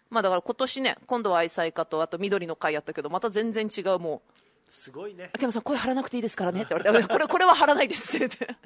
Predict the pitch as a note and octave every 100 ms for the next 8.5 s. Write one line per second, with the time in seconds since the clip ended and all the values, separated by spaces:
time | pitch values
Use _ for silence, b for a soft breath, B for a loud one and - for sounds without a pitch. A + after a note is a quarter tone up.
0 | B B E4 B B - D#4+ E4 D#4 E4
1 | A#3 G#3 A3 F#3+ F3+ G3+ G3+ F3+ D#3+ -
2 | - C#3+ D3 E3 D#3 A#2+ - A2+ D3 E3+
3 | - C3 D3 C#3 A#2 - D#3+ D3+ - D#3
4 | - D3 G3 C4+ G3+ F#3+ G#3 A#3 _ A2
5 | A2+ B3 A#2 E3+ D#3+ - - E3 E3 D#3+
6 | F3 F3 D#3 - B2 F3+ F3+ F3 D3+ C#3+
7 | C3+ D3+ A#2+ A#2 D#3 - C#3 C#3 C3+ C3
8 | B2+ - - G#3+ A3+